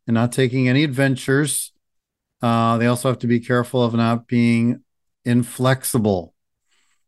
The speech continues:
uh, or being a wet blanket on new opportunities that, like, the otter is putting on the table for the team to consider.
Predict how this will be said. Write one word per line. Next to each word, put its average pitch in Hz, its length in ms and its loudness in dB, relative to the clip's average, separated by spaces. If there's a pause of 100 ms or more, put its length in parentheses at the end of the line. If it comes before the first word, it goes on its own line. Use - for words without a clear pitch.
(160)
uh, 113 320 0
or 117 160 -2
being 123 220 0
a 113 60 0
wet 110 320 -2
blanket 113 680 0
on 107 380 0
new 113 180 2
opportunities 110 800 0
that, 104 360 -2 (600)
like, 110 160 -2
the 117 100 0
otter 110 440 0
is 113 160 -2
putting 120 280 0
on 107 120 0
the 104 100 0
table 107 420 0
for 107 200 -4
the 101 100 -2
team 101 340 2
to 101 140 -6
consider. 95 680 -4